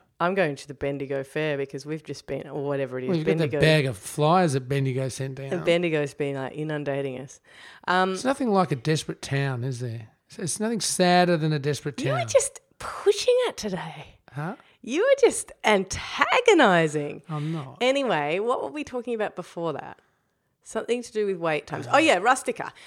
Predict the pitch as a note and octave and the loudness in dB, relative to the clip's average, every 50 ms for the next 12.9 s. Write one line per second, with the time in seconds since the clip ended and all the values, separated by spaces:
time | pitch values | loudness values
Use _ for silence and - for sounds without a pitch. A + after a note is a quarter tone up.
0 | - _ - A#3+ A#3+ B3 A#3+ B3+ - D#4+ E4+ - - B3+ - - - A3 A3 G#3+ | -20 _ 2 4 6 6 6 6 4 4 4 4 2 0 0 0 0 -2 -2 0
1 | - E3 D3 D3 D3+ D3+ D#3+ D#3 - D#3 C#3+ D3 C#3+ - - D#3+ D#3 D3+ D#3 D3+ | 2 2 2 2 2 0 -2 -2 -6 -6 -4 -4 -4 -4 -2 -2 -2 0 0 0
2 | D3+ D3 D3 D3+ D3+ D3+ D3+ D3+ D3+ D3 D3 C#3+ G#3 A3+ A#3 G#3 F#3+ D#3+ - D#3+ | 0 0 0 0 0 0 0 -2 -2 -2 0 4 4 4 4 4 0 -2 -2 -4
3 | D#3 D3+ - - - - - - F3 F3+ E3 C#3+ C#3+ E3+ - _ _ _ _ _ | -4 -2 -4 -4 -6 -8 -6 -4 -4 -2 -2 -4 -6 -8 -12 _ _ _ _ _
4 | _ _ _ _ _ _ - G3+ G3 G3 G3 G3 G3 G3+ G3+ F3+ - - _ D3+ | _ _ _ _ _ _ 4 4 6 6 4 4 2 0 -2 -4 -8 -14 _ -2
5 | E3+ G#3+ G#3 G#3 G#3 G#3+ G#3 G#3+ G#3+ G#3+ - - _ _ _ _ _ _ _ - | 0 2 4 6 6 6 6 4 4 2 -2 -10 _ _ _ _ _ _ _ 2
6 | G#3+ A#3 C4 D4 D#4+ D#4 C4+ B3 A3 G#3 G3 F3+ D#3 D3+ D3+ D3+ D3+ - - - | 4 6 6 6 6 6 6 6 6 6 6 4 4 4 2 0 -2 -4 -12 -20
7 | _ _ _ _ _ _ _ _ _ _ _ _ _ _ _ - F#3 E3+ C#4 C#4+ | _ _ _ _ _ _ _ _ _ _ _ _ _ _ _ -8 2 4 6 6
8 | C#4+ D4+ B3+ A3+ G#3+ G3 F#3 E3 E3+ D#3 D3+ D#3 D3+ D3 C#3+ C#3 C#3+ D3+ D3+ - | 6 6 4 4 4 4 2 2 0 0 0 0 0 0 -2 -4 -4 -6 -10 -16
9 | - _ _ E3+ D#3+ D3+ C#3+ C3+ C3+ C3+ - D3 - F3+ E3+ E3 D#3 D3+ D3 D3 | -20 _ _ -4 -2 -2 -2 -2 -4 -4 -6 -2 0 2 2 4 4 2 0 -2
10 | D3 - - _ - D#3+ - F3 D#3 D3+ D3 C#3 C#3+ C#3 - C#3+ D3+ - - - | -4 -10 -14 _ -10 -4 -2 -2 -2 0 -2 -2 -4 -4 -6 -8 -10 -10 -10 -10
11 | - - - - D3+ - - D#3 E3+ - - G3 F3 B2 A#2 - - - B3+ C#4 | -10 -10 -12 -14 -16 -16 -14 -14 -12 -2 -2 -2 -2 -2 -8 -14 0 2 2 2
12 | C4+ C4+ C4+ A3+ F#3+ F3 E3+ E3+ G3 A#3 - - - - G3+ D3+ C3+ C3+ | 4 4 2 2 2 0 0 2 0 0 0 -4 -6 -4 -4 -4 -4 -4